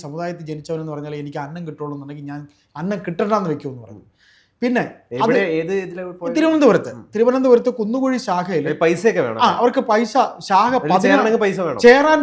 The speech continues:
Speaker 1: പൈസ വേണം. ഞാനൊരു സമുദായ അംഗമാണ്. എസ് എൻ ഡി പി യോഗത്തിലെ അംഗത്വം എടുക്കുന്നതിന് എനിക്ക് രണ്ട് പെൺകുട്ടികളാണുള്ളത്. അവരെ കല്യാണം എത്തുമ്പോൾ അവർ ഇന്ന സമുദായത്തിൽ പെട്ടതാണെന്നൊരു പേപ്പർ വേണം.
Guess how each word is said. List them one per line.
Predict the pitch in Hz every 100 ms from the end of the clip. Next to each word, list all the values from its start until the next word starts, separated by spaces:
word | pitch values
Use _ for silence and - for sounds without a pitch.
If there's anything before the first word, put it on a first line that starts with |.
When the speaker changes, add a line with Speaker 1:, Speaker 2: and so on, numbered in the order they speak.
| 254
Speaker 1:
പൈസ | 226 202
വേണം. | 160 127 151
ഞാനൊരു | 196 254 277
സമുദായ | 220 202 254 269 240
അംഗമാണ്. | 202 185 165 220
എസ് | 196 226
എൻ |
ഡി | 240 202
പി | 233 196
യോഗത്തിലെ | 196 208 208 196 214 208
അംഗത്വം | 190 226 240 220
എടുക്കുന്നതിന് | 180 180 180 165 170 196 _ _
എനിക്ക് | 226 254
രണ്ട് | 233 233
പെൺകുട്ടികളാണുള്ളത്. | 208 220 233 233 180 156 170
അവരെ | 175 196
കല്യാണം | 185 208 220 214
എത്തുമ്പോൾ | 185 196 190
അവർ | 185 185
ഇന്ന | 190 202
സമുദായത്തിൽ | 185 190 202 196 190
പെട്ടതാണെന്നൊരു | 180 190 185 185 185
പേപ്പർ | 170 - 208
വേണം. | 139 120